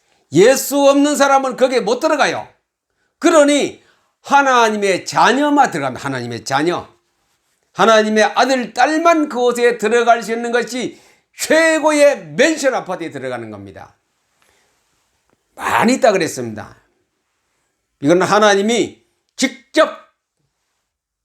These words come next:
말씀하시고 쓰신 것 아닙니까? Many mansions in my father, 많은 맨션이 내게 있다. 이게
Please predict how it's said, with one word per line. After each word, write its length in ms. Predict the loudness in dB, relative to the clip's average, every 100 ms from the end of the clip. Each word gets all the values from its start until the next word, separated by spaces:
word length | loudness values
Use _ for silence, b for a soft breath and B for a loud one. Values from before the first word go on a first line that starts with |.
| _ _ _ -2
말씀하시고 840 | 0 0 0 0 0 0 0 2
쓰신 380 | 0 0 0 0
것 140 | -2 -4
아닙니까? 680 | -4 -2 -2 -2 -6 -8 _ _ _ _ _ _ _ _ _ -8
Many 280 | 0 2 4
mansions 580 | 4 2 2 0 2
in 260 | 2 2 -2
my 200 | 0 -2
father, 560 | -2 0 0 0 -2 -4
많은 680 | -2 2 4 4 2 -2 -4
맨션이 680 | -6 -4 -4 -4 -8 -12 _
내게 280 | -4 -2 -2
있다. 240 | -4 -8
이게 400 | -12 -14 -20 -20